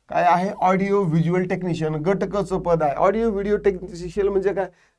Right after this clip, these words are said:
जे डीजेचं काम करणारे पोरं आहेत ना, जवळपास तेच काम आहे, खूप काही विशेष असं नाहीये. यामध्ये किती? दोन जागा आहेत. किती जागा आहेत? दोन जागा. यामध्ये काय? एचएससी पास असायला पाहिजे, महाराष्ट्र शासनाचं उच्च माध्यमिक परीक्षा. मग तुम्ही बीए करा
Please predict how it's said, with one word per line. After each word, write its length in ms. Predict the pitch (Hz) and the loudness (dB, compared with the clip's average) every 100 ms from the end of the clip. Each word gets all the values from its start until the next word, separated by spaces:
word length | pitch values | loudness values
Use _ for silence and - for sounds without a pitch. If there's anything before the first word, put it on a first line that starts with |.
| 139 | -4
जे 80 | 180 | -2
डीजेचं 440 | 131 156 165 180 | 0 0 0 0
काम 240 | 185 180 180 | -2 0 0
करणारे 340 | 185 185 185 | 2 2 2
पोरं 220 | 175 185 | 2 4
आहेत 160 | 180 175 | 2 0
ना, 60 | |
जवळपास 380 | 180 180 170 180 170 | 0 0 0 -4 0
तेच 160 | 226 165 | 0 0
काम 260 | 170 135 117 | -2 -4 -6
आहे, 220 | 110 110 _ _ _ | -10 -20 _ _ _
खूप 280 | - 196 165 | -2 -2 2
काही 180 | 190 180 | 2 4
विशेष 340 | 165 175 170 | 4 2 0
असं 200 | 143 175 | 0 2
नाहीये. 340 | 180 139 110 104 - _ _ _ _ _ _ _ _ _ - | 2 2 0 -4 -12 _ _ _ _ _ _ _ _ _ 2
यामध्ये 420 | 180 202 202 190 | 6 6 4 0
किती? 320 | 165 180 208 | -4 -8 -4
दोन 360 | 170 165 202 196 | 0 4 4 6
जागा 260 | 180 165 | 4 4
आहेत. 260 | 139 110 104 - | -2 -6 -10 -8
किती 180 | 175 170 | -6 0
जागा 240 | 180 180 180 | 2 4 6
आहेत? 220 | 185 190 | 4 2
दोन 360 | 185 196 190 | -2 0 0
जागा. 240 | 147 120 117 | 0 -2 -2
यामध्ये 380 | 139 180 180 185 | 2 2 0 0
काय? 280 | 180 175 | 0 0
एचएससी 500 | 175 165 170 175 180 | 0 -2 -2 -6 -6
पास 260 | 175 160 156 | -4 -4 -2
असायला 360 | 170 175 165 135 | -4 -2 0 -2
पाहिजे, 500 | - 120 113 101 101 _ _ _ | -2 -4 -4 -10 -16 _ _ _
महाराष्ट्र 340 | 131 156 165 151 | -2 0 0 -4
शासनाचं 280 | 160 165 185 185 - | -6 -4 -4 -6 -8
उच्च 220 | 165 - 190 | -10 -4 -4
माध्यमिक 400 | 180 160 165 180 | -2 -2 -2 -2
परीक्षा. 380 | 185 135 127 | -4 -4 -6
मग 160 | 117 131 | -8 -6
तुम्ही 200 | 160 156 | -4 -4
बीए 380 | 143 143 165 170 | -2 0 4 2
करा 280 | 170 165 | 2 0